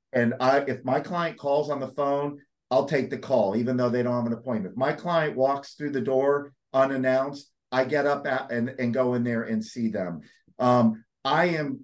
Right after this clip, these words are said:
y-, you know, I have clients call me on my cell phone all the time. I take the call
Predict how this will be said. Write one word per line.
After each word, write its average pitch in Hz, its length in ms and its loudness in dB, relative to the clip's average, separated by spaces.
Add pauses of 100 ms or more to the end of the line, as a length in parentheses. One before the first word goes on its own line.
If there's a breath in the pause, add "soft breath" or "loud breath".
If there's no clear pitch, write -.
y-, 139 180 -4
you 135 120 -4
know, 131 260 4
I 143 100 4
have 165 180 2
clients 151 300 -2
call 147 240 -4
me 143 100 -4
on 131 100 2
my 127 100 0
cell 135 320 0
phone 120 220 0 (120)
all 131 220 2
the 139 120 -4
time. 113 420 -4
I 127 120 0
take 131 320 -6
the 127 80 -8
call 110 480 -2